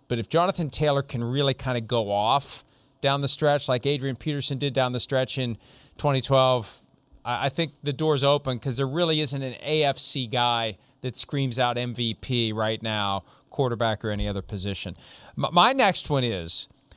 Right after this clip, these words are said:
the new Bad News Dump Award. And just as they've been trying for years to come up with new places in pizza to stuff the cheese,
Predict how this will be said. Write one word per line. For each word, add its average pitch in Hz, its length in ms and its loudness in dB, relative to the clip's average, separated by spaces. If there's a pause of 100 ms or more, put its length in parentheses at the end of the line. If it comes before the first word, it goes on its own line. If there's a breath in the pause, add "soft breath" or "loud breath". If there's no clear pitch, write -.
(480 soft breath)
the 139 240 4
new 202 340 4
Bad 196 420 6
News 175 440 2
Dump 139 380 4 (380)
Award. 113 520 0 (340)
And 143 360 2 (320 loud breath)
just 262 300 6
as 269 120 0
they've 208 260 4
been 180 160 2
trying 170 440 0
for 151 120 -4
years 143 420 0
to 135 120 -6
come 147 260 -2
up 143 220 2
with 127 200 -2
new 147 180 -2
places 139 720 -4
in 117 120 -4
pizza 147 540 -4
to 123 80 -4
stuff - 560 -2
the 131 80 -8
cheese, 156 720 -2